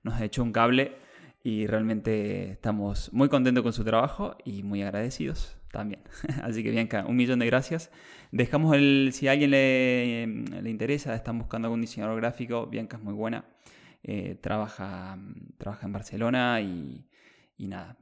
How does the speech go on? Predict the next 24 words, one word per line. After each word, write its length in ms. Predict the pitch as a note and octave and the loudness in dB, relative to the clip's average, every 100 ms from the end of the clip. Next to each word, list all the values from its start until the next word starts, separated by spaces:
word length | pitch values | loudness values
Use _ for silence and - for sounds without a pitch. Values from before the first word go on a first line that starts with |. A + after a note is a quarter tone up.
| - | -8
habla 560 | F#2+ F2+ D2+ D2 - | -6 -6 -8 -10 -12
inglés, 600 | - G#2+ G#2+ A2+ A2+ - - | -8 -4 -2 -2 -4 -10 -6
eh, 300 | A2+ G2+ G2 | -4 -2 0
portugués 840 | - B2+ - A2+ A#2 A#2 - - - | 0 -2 -2 2 2 2 -4 -12 -6
perfecto, 500 | G2+ - A2+ - A2+ | -6 -4 -8 -4 2
español 360 | - G#2 G2+ | 2 2 -4
perfecto. 580 | E2+ E2+ - - - - _ - - - - _ | -6 -6 -8 -8 -10 -10 _ -20 -20 -20 -20 _
Eh, 280 | - A2+ G#2 | -4 0 2
le 100 | G#2 | 2
dejamos 260 | G#2+ A#2+ A#2+ | 0 2 2
el 60 | A2 | 2
enlace 380 | A2 A#2 A#2+ | 2 0 -2
en 80 | A2 | -2
las 100 | G#2 | -2
notas 140 | G#2+ G#2+ | -2 -2
del 100 | A2 | 6
programa 360 | B2 B2+ B2+ | 6 6 -2
si 120 | C3 | -4
alguien 160 | G#2+ G#2+ | -6 -8
se 260 | - G2+ - | -8 -10 -8
quiere 160 | G2+ | -10
comunicar 400 | - G#2 G2+ G2 | -8 -8 -8 -10
con 120 | - F#2 | -12 -14
ella. 240 | - - | -16 -20